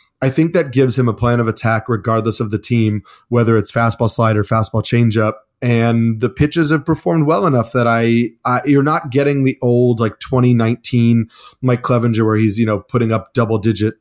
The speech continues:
K per nine or whatever. But I think you can get some solid ratios. And, you know, I, I don't wanna bet on the White Sox for wins, even when they're facing the Nationals and the Royals, but at least it's like a coin flip in that situation.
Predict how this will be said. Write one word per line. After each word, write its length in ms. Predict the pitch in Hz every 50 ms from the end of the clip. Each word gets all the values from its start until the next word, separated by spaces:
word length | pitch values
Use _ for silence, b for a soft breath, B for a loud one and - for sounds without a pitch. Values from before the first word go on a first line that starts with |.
| _ _
K 180 | - - 127 120
per 160 | 113 - 110
nine 380 | 110 107 110 113 117 120 117 107
or 80 | 104
whatever. 500 | 101 104 98 104 104 101 110 110 117 - B B B B B B B B
But 100 | - 156
I 80 | 160 160
think 220 | - 185 196 196
you 80 | 214 202
can 80 | 185
get 140 | 190 196 196
some 420 | - 196 190 190 190 185 185 185
solid 340 | 180 - - 180 175 180 180
ratios. 640 | 156 165 175 185 - - 147 127 120 117 113 104 117
And, 400 | 113 113 113 113 113 113 117 -
you 120 | - 135 127
know, 300 | 117 107 104 101 - - -
I, 140 | 131 120 - - _ _ _ _ b b b b b b b b b _ _ _ _ B B B B B B
I 60 | B
don't 160 | 131 139 143 143
wanna 180 | 139 135 127
bet 300 | 110 - - - 131 127
on 140 | 127 123 120
the 60 | 113
White 200 | 110 113 127 127 -
Sox 280 | - 120 113 104 -
for 160 | - - 113
wins, 360 | 104 101 127 147 147 127 110 107
even 180 | 117 110 113 110
when 140 | 110 107 110
they're 140 | 110 107 98
facing 400 | - 123 113 110 - 117 110 107
the 60 | 104
Nationals 480 | 104 104 110 113 107 - 117 113 98
and 80 | 98 104
the 60 | 101 95
Royals, 380 | 110 135 147 123 107 104 95
but 140 | - 120 110
at 100 | 120 123
least 300 | 123 127 135 127 - -
it's 160 | 117 - -
like 180 | 123 110 - -
a 60 | -
coin 320 | - - 135 143 156 175
flip 260 | - - 117 110 - -
in 100 | 123 110
that 160 | 101 92 - -
situation. 600 | - 87 - 110 95 92 92 - - 120 127 -